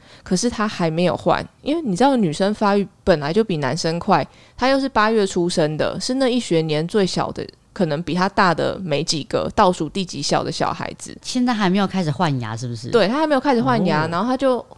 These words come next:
Speaker 1: 常常会说：“为什么大家都换牙了？他已经没有门牙了欸。”可，然后我就说：“来，妈咪看一下有没有哪边松的。”我就看很久，就说：“没有。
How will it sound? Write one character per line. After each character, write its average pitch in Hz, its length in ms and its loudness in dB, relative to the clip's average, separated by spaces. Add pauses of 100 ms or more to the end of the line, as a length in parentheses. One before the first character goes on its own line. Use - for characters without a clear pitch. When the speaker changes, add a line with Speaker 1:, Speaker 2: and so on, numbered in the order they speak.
(100)
Speaker 1:
常 180 240 -2
常 175 280 -2
会 220 160 2
说 185 400 -2 (600)
：“为 240 100 0
什 196 140 -2
么 160 100 -2
大 175 140 -2
家 175 140 0
都 180 120 2
换 190 300 0
牙 196 100 -12 (100)
了？ 202 100 -8
他 247 180 0
已 208 60 2
经 220 120 2
没 214 120 2
有 196 100 2
门 156 300 -2
牙 151 240 -2
了 160 100 -2
欸。” 92 180 -4 (360)
可， - 120 -12
然 180 120 -2
后 208 160 4
我 185 80 4
就 196 120 2
说 196 160 2
：“来， 190 160 4
妈 208 160 2
咪 220 140 2
看 226 200 2
一 180 60 4
下 185 200 2
有 165 120 0
没 175 120 0
有 208 60 2
哪 156 140 2
边 165 240 2
松 160 360 2
的。” - 200 -4 (160)
我 170 100 -2
就 196 120 6
看 202 240 0
很 165 220 0
久， 160 160 0
就 151 80 -6
说 185 180 -2
：“没 156 300 -2
有。 135 260 -2